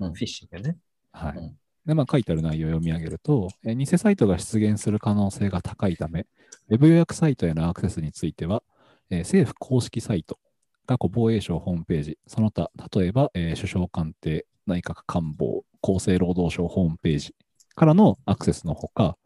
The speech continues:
Speaker 3: ブラウザーのアドレス欄ご覧、か-、かっこ確認いただき、正しいアドレス、かっこユーアールエルであることを確認してください。
Speaker 1: はい。
Speaker 3: また、えー、接種は無料であり、金銭を要求することはありませんので、ご注意ください」と。で、えー、
Speaker 1: うん。
Speaker 3: 正しいアドレスとして、えー、東京センターのものと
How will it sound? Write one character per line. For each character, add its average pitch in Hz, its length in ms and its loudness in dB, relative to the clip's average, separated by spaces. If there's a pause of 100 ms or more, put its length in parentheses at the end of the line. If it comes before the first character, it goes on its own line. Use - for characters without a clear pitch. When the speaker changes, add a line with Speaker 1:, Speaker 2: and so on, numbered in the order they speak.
(580)
Speaker 3:
ブ 113 100 4
ラ 170 80 8
ウ 180 80 8
ザ 175 140 8
ー - 20 8
の 165 160 8
ア 139 60 6
ド 156 80 6
レ 151 80 6
ス 156 100 4
欄 87 240 2
ご 90 80 4
覧、 85 240 2
か-、 - 140 -14 (100)
か - 120 -12
っ - 100 -20
こ 101 100 -8
確 95 240 -2
認 87 140 0
い 82 40 -4
た 90 100 -4
だ 80 100 -2
き、 - 240 -2
正 - 260 0
し 151 120 2
い 101 40 2
ア 85 80 0
ド 85 80 -2
レ 76 80 -4
ス、 - 220 -10 (180)
か - 80 -2
っ - 80 -8
こ 85 120 -2
ユ 87 180 0
ー 90 40 2
ア 90 40 2
ー - 20 2
ル 92 80 2
エ 90 80 0
ル 78 80 -4
で 78 60 -4
あ 76 80 -4
る - 80 -10
こ 101 100 -6
と 135 100 2
を 113 60 0
確 - 220 -8
認 76 140 -6
し - 60 -16
て - 120 -8
く - 80 -8
だ - 80 -8
さ - 140 -10
い。 - 80 -14 (420)
Speaker 1:
は 104 80 -10
い。 - 60 -12 (360)
Speaker 3:
ま 90 160 -2
た、 135 180 0 (120)
え 92 320 0
ー、 - 20 -14
接 - 180 0
種 135 120 2
は 127 80 6
無 90 100 4
料 87 160 4
で 85 100 2
あ 85 60 2
り、 135 180 0
金 90 200 -2
銭 76 160 -4
を 73 80 -4
要 76 160 0
求 76 160 -6
す 76 100 -6
る 76 60 -6
こ 80 100 -4
と - 140 -2
は 80 60 0
あ 76 40 0
り - 80 -2
ま - 80 -6 (140)
せ - 120 -4
ん 76 60 -4
の 95 80 0
で、 180 160 8 (100)
ご 82 140 2
注 - 140 -4
意 71 60 -8
く - 100 -12
だ - 80 -10
さ - 100 -12
い」 - 80 -10
と。 - 80 -20 (680)
で、 110 260 6
え 95 60 6
ー、 - 60 -2
Speaker 1:
う - 40 -2
ん。 95 40 -2
Speaker 3:
正 87 100 -6
し - 100 -2
い - 20 4
ア 78 60 2
ド 76 80 -2
レ 76 80 -2
ス - 80 -16
と 85 100 -6
し - 100 -10
て、 170 120 4
え 87 220 4
ー、 - 20 0
東 80 160 -2
京 82 140 0
セ 80 100 -4
ン 71 60 -6
タ - 100 -8
ー - 20 -4
の 78 80 -6
も 82 120 -8
の 78 100 -8
と 160 180 4